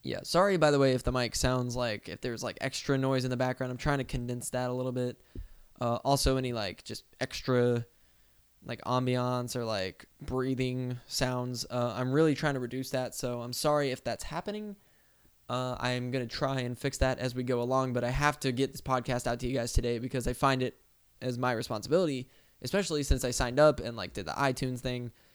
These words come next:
and I got this on iTunes, and I really, really love doing this podcast. I really do. Like, whether I do it alone or with a guest, I love doing it so much.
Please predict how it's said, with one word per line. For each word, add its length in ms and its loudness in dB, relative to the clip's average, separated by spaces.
and 220 -4
I 60 -4
got 220 0
this 120 -2
on 120 -2
iTunes, 360 -2
and 80 -2
I 40 -4
really, 520 0
really 340 2
love 200 4
doing 180 2
this 100 -4
podcast. 400 -4
I 40 -6
really 340 2
do. 160 2
Like, 200 -4
whether 260 4
I 60 4
do 100 4
it 80 2
alone 340 4
or 40 2
with 120 0
a 40 -2
guest, 320 0
I 40 0
love 400 2
doing 240 -4
it 120 -14
so 240 0
much. 240 -10